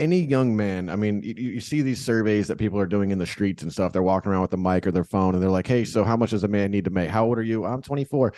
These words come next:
"How much does a guy need to make for you to, you know?" "Oh, at least a hundred thousand dollars a year, five hundred thousand dollars a year." There's not, I mean, you're talking about, like, a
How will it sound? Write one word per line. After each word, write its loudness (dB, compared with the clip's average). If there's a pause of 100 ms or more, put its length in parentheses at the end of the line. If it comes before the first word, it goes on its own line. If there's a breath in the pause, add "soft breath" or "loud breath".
(140 loud breath)
"How -2
much -2
does -8
a -6
guy 4
need 0
to -2
make -2
for -4
you 2
to, 0
you -4
know?" -10 (260 loud breath)
"Oh, 4
at 4
least 0
a 2
hundred 0
thousand 4
dollars 2
a -4
year, -8
five -4
hundred -4
thousand 0
dollars 0
a -2
year." -2 (300 loud breath)
There's -4
not, 2 (300 loud breath)
I 2
mean, 2
you're 0
talking 4
about, 4
like, -2
a -2